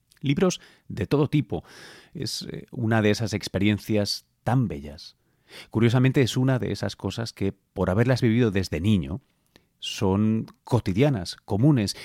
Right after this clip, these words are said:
y solo pueden realmente apreciarse por completo desde la distancia de una suerte de exilio como el que me he autoimpuesto viviendo en Nueva York desde hace años. Si estáis cerca de Barcelona este fin de semana, por favor,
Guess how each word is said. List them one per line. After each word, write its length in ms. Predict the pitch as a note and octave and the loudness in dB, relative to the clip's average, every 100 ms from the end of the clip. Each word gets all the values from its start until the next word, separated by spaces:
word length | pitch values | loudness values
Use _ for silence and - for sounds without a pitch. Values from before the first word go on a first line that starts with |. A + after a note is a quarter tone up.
| - | -4
y 120 | A2 | -2
solo 280 | - E3 F#3 | 2 0 0
pueden 360 | B2 F#2 F2 E2 | 0 0 -2 -4
realmente 800 | F2+ G#2 A#2 D3+ A2+ D#2 - | -4 0 2 4 2 -2 -8
apreciarse 760 | - - F#2 - G#2 - - G2+ | -14 -12 -8 -2 -2 -2 -4 -6
por 260 | - G2 - | -4 -6 -4
completo 540 | E2+ E2 A#2+ - C3 _ - _ - | -4 -2 -2 -2 -6 _ -20 _ -2
desde 240 | A#2 G#2+ | 2 6
la 80 | G#2 | 4
distancia 540 | G2 - C3 B2 B2 G2 | 4 2 2 2 0 0
de 100 | F#2 | -2
una 420 | G#2+ G#2 G#2 - _ | 0 0 -2 -6 _
suerte 680 | - - A#2+ G#2+ - - F2 | -12 -2 0 0 -2 -4 -4
de 240 | E2+ D2+ | -4 -10
exilio 520 | F#2 - C3+ A2 D#2 - | -10 0 2 2 0 -4
como 180 | D#2 | -8
el 80 | D2+ | -8
que 140 | - D#2 | -8 -4
me 200 | E2+ F#2 | -2 0
he 60 | |
autoimpuesto 720 | F#2 F#2+ G2 F2 G2+ F2 - | -2 -2 -4 -2 -4 -4 -6
viviendo 380 | D2+ D2+ D#2+ D2+ | -8 -6 -6 -6
en 40 | D2 | -8
Nueva 200 | D#2 D#2 | -6 -2
York 240 | F#2 D#2+ | -2 -2
desde 240 | - D#2 D#2+ | -6 -10 -8
hace 160 | F#2 | -8
años. 420 | D2+ C2+ - - _ _ _ - | -8 -10 -18 -20 _ _ _ -8
Si 120 | - | -2
estáis 300 | F#2+ A#2 G#2+ | 0 2 2
cerca 320 | A2+ G#2 A2 | 0 0 -2
de 80 | G2 | -4
Barcelona 480 | E2 - E2 F#2 G2+ | -4 -6 -2 0 0
este 160 | F2+ G2 | -2 -4
fin 180 | G2 | -2
de 100 | F#2 | 0
semana, 420 | F2+ E2+ C#2+ C#2+ _ _ _ - | -2 -4 -6 -14 _ _ _ -10
por 160 | E2+ | -10
favor, 460 | - D2 C2+ - | -8 -12 -12 -16